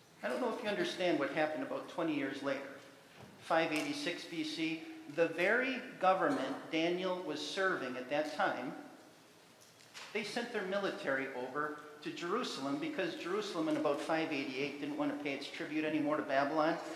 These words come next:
And so the, the people back in Jerusalem rebelled again against Babylon. And so they demolished Solomon's temple. Now keep in mind, Daniel's over there in Babylon serving that government. And, and the government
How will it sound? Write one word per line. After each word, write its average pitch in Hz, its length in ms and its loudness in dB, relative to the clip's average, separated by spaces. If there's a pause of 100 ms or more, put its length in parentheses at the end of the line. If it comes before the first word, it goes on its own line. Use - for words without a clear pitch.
(140)
And 151 140 2
so 170 180 4
the, 160 220 6 (100)
the 156 60 -4
people 175 320 -4
back 165 300 8
in 151 120 2
Jerusalem 151 460 0
rebelled 143 500 4
again 160 320 4
against 185 380 0
Babylon. 190 540 4 (520)
And 185 160 2
so 202 300 2 (220)
they 185 260 2 (240)
demolished 190 1300 4 (200)
Solomon's 185 720 4
temple. - 300 0 (180)
Now 190 100 -2
keep 254 240 -4
in 247 80 -2
mind, 202 340 6
Daniel's 196 360 2
over 185 200 0
there 180 120 2
in 160 120 2
Babylon 156 420 4 (100)
serving 156 240 -2
that 135 200 0
government. 143 380 0 (600)
And, 170 160 6
and 156 180 6
the 156 60 4
government 269 580 6